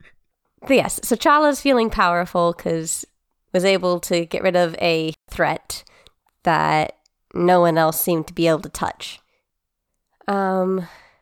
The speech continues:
really loved. Sirius affirmed in, with her family, like, they're awesome, and listened and were not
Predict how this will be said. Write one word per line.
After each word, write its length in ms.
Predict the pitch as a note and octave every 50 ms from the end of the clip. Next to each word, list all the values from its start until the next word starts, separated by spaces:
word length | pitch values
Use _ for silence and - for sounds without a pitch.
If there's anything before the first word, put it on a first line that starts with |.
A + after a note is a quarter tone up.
| _ _ _ _ _ _ _ _ _ _ _ _ _ _ _
really 380 | - G#3 B3+ D4 C#4+ D4+ D4
loved. 720 | A#3+ A3+ G3+ G3 A3+ E4+ G#4+ G#4+ - - - - - - _ _ _ _ _ _ _ _ _ _ _ _ _ _ _ _ _
Sirius 880 | _ - - - - C#4 C4+ B3+ A#3 A3+ G#3+ G3 F3+ E3+ - - - - -
affirmed 880 | - F3+ - - G3+ F3+ F3 F3 E3+ D#3+ D#3+ D#3 D3+ D3 - - - - _ _ _ _ _ _ _ _ _ _ -
in, 340 | F#3 F3 E3 D#3 D3+ - - -
with 160 | - F3+ -
her 120 | F3+ E3
family, 480 | E3 - F3 E3 D#3+ D3+ D#3 E2 D2 C#2
like, 220 | D#2 D#2 - - _ _ _ _ _
they're 240 | - F3 E3 - -
awesome, 460 | - F3 F#3 - - - - - F3+ - - - _ _ _ _ _ _ _
and 200 | F3+ E3+ E3 E3
listened 640 | F3+ F3+ - - - E3 D#3+ D#3 D#3 D#3+ D#3+ - -
and 280 | E3+ E3 E3 E3 D#3 E3
were 140 | F3+ F3
not 540 | E3+ E3 D#3+ D#3 D#3 - - _ - - -